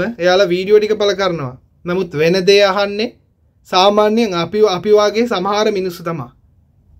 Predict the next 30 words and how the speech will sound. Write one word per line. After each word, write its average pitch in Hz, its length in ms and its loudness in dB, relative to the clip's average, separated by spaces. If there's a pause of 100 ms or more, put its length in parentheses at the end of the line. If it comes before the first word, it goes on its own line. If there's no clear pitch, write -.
සාමාන්‍ය 180 320 4
විදිහට 185 300 2
මිනිස්සු 185 260 -4
දෙනවත් 185 300 2
කරන 190 180 0
අපි 190 240 -2
විතරයි 202 380 0
මිනිස්සු 208 340 -2
ගැන 220 200 2
හොයලා 196 320 0
බලන්නේ. 127 440 -2 (460)
එයාලා 180 280 6
නිකන් 196 260 -2
වීඩියෝ 185 340 0
විකුණනවා 190 400 -4
විතරයි. 160 360 -4 (460)
ඒක 170 180 0
තමයි 196 200 4
එයාලගේ 180 400 2
වැඩ. 135 160 -2 (340)
ලංකාවේ 160 440 -4
ප්‍රවෘත්ති 175 380 0
වල 160 180 0
විශේෂයෙන්ම 170 600 0
වෙන්නේ 151 220 -2
මේකයි. 120 320 -6 (480)
කවුරු 160 320 6
ආවත් 170 360 2
නැතත් 165 220 -4 (300)
අනිවාර්යෙන් 185 720 2